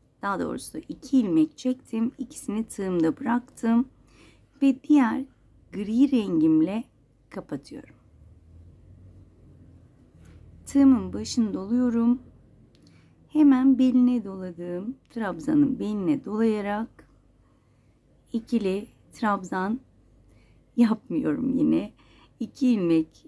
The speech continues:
e, kapattım. İkisi tığımda ve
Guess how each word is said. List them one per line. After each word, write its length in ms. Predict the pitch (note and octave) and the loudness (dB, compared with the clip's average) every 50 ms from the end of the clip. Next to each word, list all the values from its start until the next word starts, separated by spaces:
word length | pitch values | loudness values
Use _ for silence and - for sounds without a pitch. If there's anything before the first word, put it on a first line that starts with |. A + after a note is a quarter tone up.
| - | -10
e, 760 | - F3 E3+ E3 D#3+ D#3+ D#3 D#3 D#3 D#3 D3+ D3+ D3+ D3+ - - | -6 -2 0 2 2 4 4 4 4 4 4 2 0 -2 -4 -6
kapattım. 640 | - A#3+ A#3+ B3+ B3 A#3 - _ - A#3+ A#3+ C4+ - | -8 -6 -2 -2 -4 -4 -6 _ -4 -2 -2 -2 -2
İkisi 420 | B3+ A3+ - - G3 - - - - | -6 -10 -10 -10 -12 -12 -14 -18 -20
tığımda 840 | _ - - A#3+ B3 A#3+ A#3+ A#3+ A#3+ A#3 A3+ A3+ A3 A3+ A#3+ C#4+ - _ _ _ _ _ _ _ _ _ _ _ _ _ _ _ _ _ _ - | _ -6 0 2 2 4 6 6 6 4 4 2 0 0 -2 -6 -8 _ _ _ _ _ _ _ _ _ _ _ _ _ _ _ _ _ _ -8
ve 100 | A3+ A3+ | -8 -8